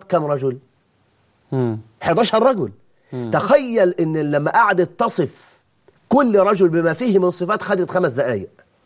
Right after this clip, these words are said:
Speaker 2: مم.
Speaker 1: يبقى بكام؟ خمسة وخمسين دقيقة.
Speaker 2: مم.
Speaker 1: ومقدمة للكلام مع سيدنا النبي عامل ايه و-، و-،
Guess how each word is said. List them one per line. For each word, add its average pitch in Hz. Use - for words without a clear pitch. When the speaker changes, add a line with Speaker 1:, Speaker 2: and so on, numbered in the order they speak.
Speaker 2:
مم. 117
Speaker 1:
يبقى 143
بكام؟ 190
خمسة 190
وخمسين 156
دقيقة. 143
Speaker 2:
مم. 120
Speaker 1:
ومقدمة 175
للكلام 202
مع 165
سيدنا 180
النبي 180
عامل 170
ايه 196
و-، 170
و-، 156